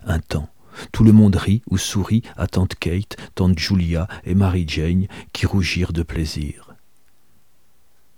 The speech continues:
Gabriel poursuivit avec plus d'assurance. «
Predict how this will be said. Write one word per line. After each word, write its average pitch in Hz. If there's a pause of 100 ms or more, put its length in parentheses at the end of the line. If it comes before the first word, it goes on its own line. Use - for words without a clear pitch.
(260)
Gabriel 90
poursuivit 95
avec 82
plus -
d'assurance. « 76